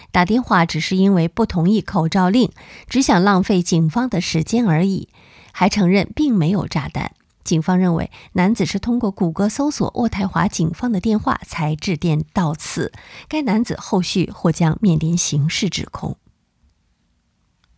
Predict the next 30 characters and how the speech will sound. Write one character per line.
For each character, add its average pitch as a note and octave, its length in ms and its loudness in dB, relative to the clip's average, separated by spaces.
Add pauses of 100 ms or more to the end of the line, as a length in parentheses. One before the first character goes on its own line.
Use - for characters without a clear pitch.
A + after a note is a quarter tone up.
(720)
美 G3 120 2
国 G3+ 180 4
加 G#3+ 180 4
利 G3+ 80 4
福 - 120 -2
尼 G3+ 80 8
亚 F#3 160 6
州 G3+ 220 4
一 A3+ 100 6
名 G3+ 160 8
男 F3 220 6
子 - 160 2
M A#3+ 340 0
先 F3 260 4
生 E3 280 4
于 E3+ 180 4
六 B3 180 2
年 E3+ 220 6
前 E3 480 2
在 F#3+ 220 2
逛 F#3+ 260 2
超 C#4 220 -4
市 C4+ 160 -2
的 F3 100 4
时 - 140 -2
候 F3 160 0
摔 B3 180 -4
了 B3 140 -2
一 D#3+ 120 2
跤， E3+ 240 2